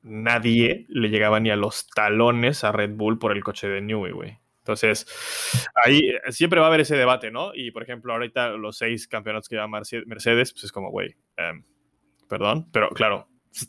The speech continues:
nadie, o sea, apenas ahorita están empezando a alcanzarlo. Entonces, igual el, este año,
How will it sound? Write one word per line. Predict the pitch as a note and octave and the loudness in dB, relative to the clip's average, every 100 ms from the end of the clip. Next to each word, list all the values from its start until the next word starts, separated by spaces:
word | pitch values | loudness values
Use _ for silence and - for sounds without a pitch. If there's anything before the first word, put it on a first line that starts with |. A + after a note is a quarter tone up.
| _ _ _ - | _ _ _ -14
nadie, | A2 A2+ A2 A2 A2+ | -6 -2 2 2 0
o | A2+ | 0
sea, | B2 | 2
apenas | A2+ B2+ C3 - | 2 2 0 2
ahorita | A#2 A2+ B2 C3+ | 2 2 2 2
están | C#3 - B2 | 0 0 -2
empezando | A#2 B2 A#2+ | -2 -2 0
a | A#2+ | 0
alcanzarlo. | A2+ G#2 G#2 A#2+ A#2 G#2+ | 0 -4 0 2 4 2
Entonces, | A2 A#2 A#2+ | 0 0 2
igual | A#2+ B2 | 4 4
el, | B2 | 2
este | C3+ A#2 C3+ | 0 0 0
año, | C3 C#3 D3 | 2 2 -2